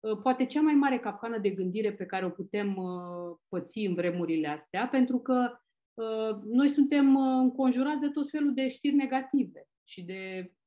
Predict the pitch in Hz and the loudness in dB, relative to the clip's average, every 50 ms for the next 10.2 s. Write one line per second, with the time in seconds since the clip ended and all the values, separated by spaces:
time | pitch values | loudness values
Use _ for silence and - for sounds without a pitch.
0 | _ _ _ _ _ _ - 180 180 175 175 175 - 190 185 180 175 269 285 269 | _ _ _ _ _ _ -8 -6 -4 -4 -4 -4 -2 -2 0 2 4 2 2 2
1 | - 277 240 240 233 226 220 220 214 214 - 220 214 214 196 196 202 202 202 202 | 2 2 2 2 2 2 0 0 -2 -2 -4 -4 -4 -4 -2 -2 -2 0 0 0
2 | 202 202 - - 170 151 165 156 156 156 156 156 151 151 - _ _ _ _ _ | -2 -2 -4 -8 -6 -4 -2 -2 -2 -2 -4 -4 -6 -8 -10 _ _ _ _ _
3 | _ _ _ - 165 165 160 160 160 156 156 156 156 156 160 156 156 160 156 156 | _ _ _ -12 -10 -8 -8 -6 -6 -8 -8 -8 -6 -6 -6 -4 -4 -4 -6 -6
4 | 160 - _ _ _ _ _ _ _ - 165 165 165 165 165 165 156 156 156 185 | -8 -12 _ _ _ _ _ _ _ -14 -12 -10 -8 -8 -8 -8 -8 -8 -6 -6
5 | 180 180 - 240 247 254 254 240 233 226 226 226 220 226 - 233 226 220 214 220 | -4 0 4 4 6 6 4 4 4 2 2 2 0 0 0 2 2 2 0 -2
6 | 208 - 220 208 208 202 202 202 196 - - - 190 185 185 - 185 196 196 185 | -2 -2 -2 0 0 0 -2 -4 -6 -8 -12 -10 -8 -8 -8 -6 -6 -6 -4 -4
7 | 190 - 196 175 190 180 175 190 190 190 185 180 - 185 - 190 180 - - - | -4 -6 -8 -6 -6 -6 -6 -6 -4 -4 -4 -6 -6 -6 -6 -6 -8 -8 -8 -6
8 | 190 190 190 185 180 - - 185 - - 185 185 180 180 180 214 226 233 - _ | -6 -4 -4 -4 -6 -8 -12 -14 -10 -6 -6 -4 -4 -4 -6 -6 -8 -8 -12 _
9 | _ _ _ - - 208 202 214 214 277 302 294 269 262 285 277 285 - 277 262 | _ _ _ -12 -6 -4 -2 -2 -2 -2 -2 -4 -2 -2 -2 -2 0 0 0 0
10 | 262 - - - | 0 -4 -12 -20